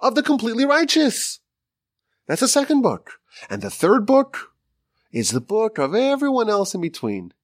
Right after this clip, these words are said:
The in-betweeners. The middle class. And what happens? What is the fate of the people who end up in these books?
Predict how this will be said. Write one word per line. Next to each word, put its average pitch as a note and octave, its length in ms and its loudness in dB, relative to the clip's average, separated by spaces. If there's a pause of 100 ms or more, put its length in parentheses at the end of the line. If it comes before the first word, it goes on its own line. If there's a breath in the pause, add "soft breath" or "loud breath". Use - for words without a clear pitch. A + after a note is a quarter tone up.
The F3 140 0
in-betweeners. D4+ 880 2 (1160)
The C#3+ 80 0
middle G3 180 2
class. - 540 -4 (1600)
And A#2+ 140 -2
what C#3+ 140 4
happens? - 640 -6
What C#3 200 4
is D3+ 180 2
the B2+ 300 4
fate - 840 0
of A2 180 -2
the A#2 60 -2
people C#3 320 2
who A#2 80 2
end A#2+ 160 2
up G#2 100 0
in G#2+ 80 0
these G#2 200 -2
books? - 480 -6